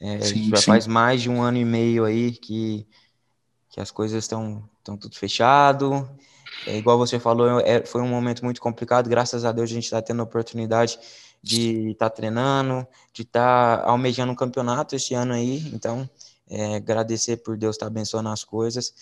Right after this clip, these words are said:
Speaker 1: Mas assim, é, o que que você espera desse ano de dois mil e vinte e um? É, quais são as suas expectativas pra eles?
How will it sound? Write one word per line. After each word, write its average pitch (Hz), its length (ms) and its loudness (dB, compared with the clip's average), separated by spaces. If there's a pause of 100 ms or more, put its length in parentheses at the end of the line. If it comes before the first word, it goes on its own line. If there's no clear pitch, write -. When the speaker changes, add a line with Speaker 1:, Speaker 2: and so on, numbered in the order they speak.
(240)
Speaker 1:
Mas 127 160 0
assim, 120 460 -2 (520)
é, 110 100 0
o 120 60 0
que 175 100 -12
que - 80 -20
você 185 220 -2
espera 139 460 4
desse 123 240 -2
ano 123 120 0
de 120 60 -6
dois 117 200 0
mil 117 100 -2
e 113 40 -4
vinte 113 260 -4
e 113 60 -6
um? 135 160 -4 (580)
É, 101 600 -6 (560)
quais 113 240 -2
são 120 160 -4
as 117 140 0
suas - 400 -6
expectativas - 1300 -6
pra 101 200 -4
eles? - 440 -8